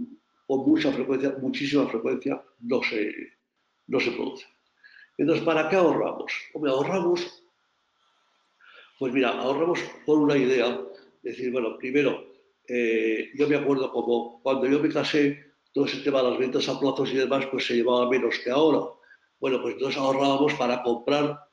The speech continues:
no sé, una nevera. Ahorrábamos para comprar lo que fuera. Ahorrábamos para, para, bueno, para comprar un coche. Bien. Bien, entonces,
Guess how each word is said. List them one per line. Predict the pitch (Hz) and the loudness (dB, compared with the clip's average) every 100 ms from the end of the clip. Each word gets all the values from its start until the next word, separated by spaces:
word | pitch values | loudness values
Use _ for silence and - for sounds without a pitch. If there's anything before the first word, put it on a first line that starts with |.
| - | -10
no | |
sé, | - - - - _ _ _ _ | -8 -8 -10 -20 _ _ _ _
una | - 139 | -2 0
nevera. | 123 107 117 107 - - _ - - _ - - - - - | 2 2 2 2 -4 -16 _ -16 -16 _ -20 -18 -16 -16 -10
Ahorrábamos | 117 123 123 135 143 143 | -2 -2 2 4 4 2
para | 127 | -2
comprar | 123 110 123 147 147 - - | -2 -2 0 0 0 -6 -4
lo | 120 | -4
que | 113 | 0
fuera. | 143 110 101 - - - - - _ | 2 0 -2 -10 -16 -16 -20 -20 _
Ahorrábamos | 135 135 143 165 165 | -2 0 2 4 4
para, | - 135 127 139 - | 2 0 0 -2 -4
para, | - 120 120 117 113 113 110 110 - - - _ _ _ | -2 2 2 2 2 2 0 -2 -6 -18 -20 _ _ _
bueno, | 123 123 | 0 2
para | 123 | 2
comprar | 117 160 160 | 0 4 4
un | 127 | 6
coche. | 160 160 - - - - _ | 4 4 2 -4 -10 -20 _
Bien. | 117 117 - - - - - - _ _ _ | -8 -8 -10 -18 -18 -16 -16 -18 _ _ _
Bien, | 127 123 | -2 0
entonces, | 117 - 165 175 165 | 0 -2 0 0 0